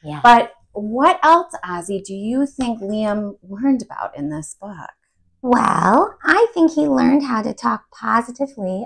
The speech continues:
Speaker 1: about himself, and not everything is about being perfect.
Speaker 2: Oh, I would agree with that. Ozzy, do you ever talk, do you self,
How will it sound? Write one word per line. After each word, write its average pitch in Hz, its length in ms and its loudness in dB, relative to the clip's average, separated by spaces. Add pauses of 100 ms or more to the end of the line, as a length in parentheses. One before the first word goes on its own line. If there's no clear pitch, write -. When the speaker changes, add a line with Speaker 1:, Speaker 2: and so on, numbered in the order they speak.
Speaker 1:
about 190 340 -14
himself, 247 840 -4 (560)
and 254 120 4
not 285 380 0 (200)
everything 220 640 -2
is 226 120 -6
about 226 380 -6
being 196 340 -6 (220)
perfect. 302 720 -4 (280)
Speaker 2:
Oh, 175 180 -8
I 185 140 -6
would 240 160 -4
agree 240 260 -6
with 240 200 -6
that. 156 420 -4
Ozzy, 202 320 -6
do 214 80 -10
you 208 60 -4
ever 220 180 -6
talk, 208 440 -4 (800)
do 180 120 -12
you 185 180 -2
self, 175 480 -2